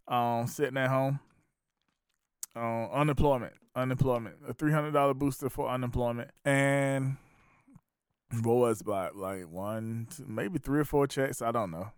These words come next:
I don't receive 'em. <laughs> Uh, so, yeah. Voting rights wa-, are not secured. There, there's something wrong when you have to vote for black people to remain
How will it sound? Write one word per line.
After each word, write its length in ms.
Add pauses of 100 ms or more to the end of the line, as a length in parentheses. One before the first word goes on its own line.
(100)
I 140
don't 280 (360)
receive 460
'em. 140 (640)
<laughs> 220 (160)
Uh, 260
so, 440 (520)
yeah. 260 (580)
Voting 380
rights 420
wa-, 180
are 180
not 240
secured. 460 (920)
There, 280
there's 540
something 480
wrong 420
when 260
you 160
have 320
to 640
vote 480
for 540 (640)
black 480
people 280
to 120
remain 760